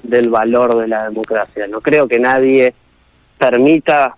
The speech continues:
gobierne quien gobierne, que se ponga en riesgo,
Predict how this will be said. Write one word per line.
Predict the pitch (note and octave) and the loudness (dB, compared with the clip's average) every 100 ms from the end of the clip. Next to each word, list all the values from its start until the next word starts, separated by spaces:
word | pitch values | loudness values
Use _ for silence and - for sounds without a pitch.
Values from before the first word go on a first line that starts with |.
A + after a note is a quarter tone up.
| - | -4
gobierne | B2+ B2 D3 C#3+ C3 | 0 2 0 0 -4
quien | C3+ C#3 | -2 0
gobierne, | C3 B2+ D3+ D#3+ E3 | 2 2 2 0 -2
que | A#2+ | -2
se | - G#2+ | -6 -4
ponga | A#2+ A#2+ | -2 0
en | A2 | 0
riesgo, | G#2+ G#2+ G#2 G#2+ G#2 G2+ G2 | -2 -4 -4 -2 -2 -4 -6